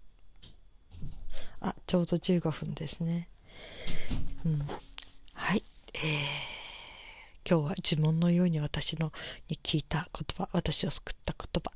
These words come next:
というものを特集してお話してみました。はい。本当に寒くなってきました。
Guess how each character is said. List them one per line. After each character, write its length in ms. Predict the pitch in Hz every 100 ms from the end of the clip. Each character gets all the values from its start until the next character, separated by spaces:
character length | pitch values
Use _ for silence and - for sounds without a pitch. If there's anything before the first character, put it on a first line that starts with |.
| - -
と 100 | -
い 140 | 165 156
う 20 |
も 120 | 156
の 120 | 147
を 40 | 135 - -
特 220 | - -
集 200 | - 143
し 100 | -
て 100 | 143
お 20 |
話 280 | 127 143 -
し 80 | -
て 100 | -
み 120 | 147
ま 140 | 151 160
し 100 | -
た。 120 | - - - - - - - - - -
は 120 | 175
い。 120 | 202 - - -
本 160 | 190
当 80 | 180
に 80 | 190
寒 200 | - 196
く 120 | -
な 100 | 185
っ 20 |
て 120 | - -
き 100 | 208
ま 100 | -
し 120 | -
た。 140 | 240